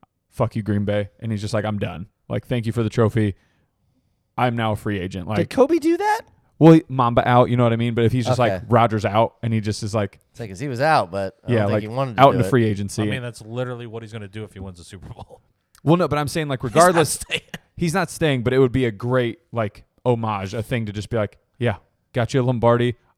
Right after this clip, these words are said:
Speaker 1: I'm gonna keep it. See you lates."
Speaker 2: Okay.
Speaker 3: I mean, so if he loses, does he still do that?
Speaker 1: Roger's out. <laughs>
Speaker 3: Roger's out.
Speaker 1: Ten four. I'm outta here. Yeah. Screw.
Speaker 3: Roger that.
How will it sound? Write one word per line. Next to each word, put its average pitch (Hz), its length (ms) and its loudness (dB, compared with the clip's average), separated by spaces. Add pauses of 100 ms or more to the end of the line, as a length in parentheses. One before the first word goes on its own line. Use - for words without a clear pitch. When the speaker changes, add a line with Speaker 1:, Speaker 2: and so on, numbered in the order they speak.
Speaker 1:
I'm 196 140 -4
gonna 113 160 -2
keep 123 260 -4
it. 135 220 -4 (440)
See - 300 -6
you 117 140 0
lates." 104 460 -2 (1160)
Speaker 2:
Okay. 139 300 -12 (120)
Speaker 3:
I 107 100 -14
mean, 107 220 -12
so 113 160 -12
if 98 100 -16
he 107 60 -12
loses, 110 600 -12
does 107 160 -14
he 101 60 -16
still 104 220 -18
do 107 160 -16
that? 131 200 -16 (1000)
Speaker 1:
Roger's 107 260 0
out. 123 300 4
<laughs> - 80 -20
Speaker 3:
Roger's 120 420 -10
out. 151 240 -8 (840)
Speaker 1:
Ten 110 140 -2
four. 147 220 4 (720)
I'm 117 80 0
outta 120 160 2
here. 113 180 0 (240)
Yeah. 117 180 -2 (340)
Screw. 123 200 -4
Speaker 3:
Roger 104 260 -8
that. 113 320 -10